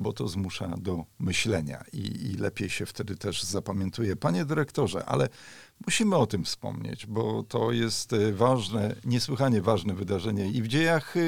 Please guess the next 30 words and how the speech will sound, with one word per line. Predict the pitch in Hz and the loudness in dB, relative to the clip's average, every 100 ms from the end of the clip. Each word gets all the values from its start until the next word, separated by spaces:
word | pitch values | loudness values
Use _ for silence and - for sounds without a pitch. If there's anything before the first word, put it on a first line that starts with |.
| 165 160 156 | 2 0 0
Polski, | 165 185 175 - 143 131 | 2 2 2 0 0 2
i | |
w | 110 | 2
dziejach | 123 120 110 | 2 2 2
Instytutu | 120 - 113 107 107 117 | -2 -2 -4 -4 -4 -2
Pamięci | 110 101 110 - 110 | -2 0 0 -2 -4
Narodowej. | 95 95 104 110 101 | -2 0 0 0 2
Niecodziennie | 107 110 113 92 107 104 98 | 0 0 -4 -2 -2 0 -2
zdarza | 87 107 101 98 | -4 -2 -2 -2
się, | 92 - | -2 -4
że | 101 | -6
prezes | 104 101 98 104 - - - - - | -4 -4 -2 -4 -6 -12 -18 -20 -12
Instytutu | 101 - 107 - 101 - 98 95 | -8 -4 -4 -4 -6 -2 -2 -2
Pamięci | 107 98 104 - | -2 -2 -2 -2
Narodowej | 104 92 87 98 101 | -4 -2 0 2 2
zostaje | 90 98 - 95 101 92 - - - | 2 -4 0 0 0 -2 -12 -20 -6
wybrany | 107 101 98 101 | -4 -2 -2 -2
na | 95 | -2
urząd | 95 95 90 - | -4 -4 -6 -6
prezydenta | 104 98 98 101 92 101 | -6 -4 -2 -2 0 -4
Rzeczpospolitej, | 85 107 - 107 - - 92 117 117 110 | -2 -4 -2 -6 -6 -4 -4 0 2 0
a | - | -2
tak | 101 117 127 - | -4 0 0 2
się | - 110 - - - - | 2 2 0 -12 -18 -4
wydarzyło | 110 104 98 113 117 | 2 4 4 4 2
w | 87 | 2
zeszłym | 117 107 117 101 | 0 0 0 0
roku. | 104 120 - 110 | 4 2 2 -2
Doktor | 98 98 104 98 - | -2 -2 -4 -6 0
Karol | 117 110 98 | 2 2 0